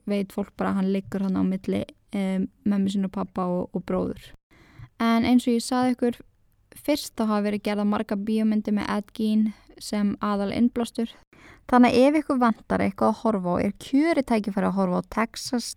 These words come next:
Chainsaw Massacre, frábær svona í byrjun vikunar, sérstaklega fyrir svefnin líka.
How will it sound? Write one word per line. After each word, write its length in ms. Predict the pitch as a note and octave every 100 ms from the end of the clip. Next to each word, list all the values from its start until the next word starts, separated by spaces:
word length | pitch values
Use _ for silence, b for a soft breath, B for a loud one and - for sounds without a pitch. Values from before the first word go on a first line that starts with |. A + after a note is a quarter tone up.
| -
Chainsaw 600 | A#3+ B3 B3+ - G#3 -
Massacre, 720 | G#3+ G#3 - F#3+ - F3+ F3 F3+ B B B B
frábær 560 | - B3+ C4 D4 B3 A#3
svona 240 | - G#3
í 40 | G3+
byrjun 300 | G3+ G3 F#3+
vikunar, 380 | F#3 F3+ F#3 F#3+
sérstaklega 560 | - G#3+ - G3+ F#3+ F#3+
fyrir 160 | B3
svefnin 600 | - - D4 - G3 F3+ F3+
líka. 200 | -